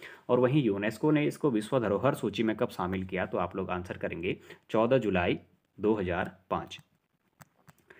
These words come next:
चौदह जुलाई दो हज़ार पाँच को यूनेस्को के द्वारा इसको विश्व धरोहर सूची में भी शामिल किया गया है। तो ये क्वेश्चन आप लोगों के लिए इंपॉर्टेंट है। अगर वहीं मैं देखूँ तो दोस्तों इससे और भी क्वेश्चन बनते हैं, जैसे कि फूलों की घाटी को स्कंद पुराण में क्या कहा गया है, तो दोस्तों उसको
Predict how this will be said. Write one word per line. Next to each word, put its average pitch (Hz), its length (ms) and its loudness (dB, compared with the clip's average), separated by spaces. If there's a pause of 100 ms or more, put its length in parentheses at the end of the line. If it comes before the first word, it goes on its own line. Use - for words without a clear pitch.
(200)
चौदह 110 220 4
जुलाई 120 240 4
दो 113 100 -2
हज़ार 104 260 0
पाँच 110 300 -4
को 120 140 -4
यूनेस्को 92 440 -4
के 117 120 -2
द्वारा 90 240 0
इसको 90 280 -4 (360)
विश्व 113 280 0
धरोहर 107 340 0
सूची 95 280 -6
में 92 140 -2
भी - 160 -4
शामिल 87 360 -2
किया 85 220 -8
गया 82 160 -10
है। - 120 -12
तो - 160 -6
ये 120 80 0
क्वेश्चन 117 300 -6
आप 98 180 -6
लोगों 104 120 -4
के 117 80 -6
लिए 113 80 0
इंपॉर्टेंट 110 520 -4
है। 104 220 -6 (340)
अगर 110 180 0
वहीं 117 200 2
मैं 143 120 4
देखूँ 117 280 2
तो 117 80 2
दोस्तों 107 260 0
इससे 123 240 0
और 107 220 0
भी 143 80 2
क्वेश्चन 131 320 -2
बनते 123 260 0
हैं, 135 80 -2
जैसे 110 220 -2
कि 117 120 4
फूलों 107 280 2
की 139 140 0
घाटी 98 300 -2
को 117 240 2
स्कंद 120 280 0
पुराण 95 260 -2
में 95 140 0
क्या 92 140 0
कहा 90 220 -2
गया 87 180 -2
है, - 160 -4 (320)
तो 101 60 2
दोस्तों 107 320 2
उसको 120 360 0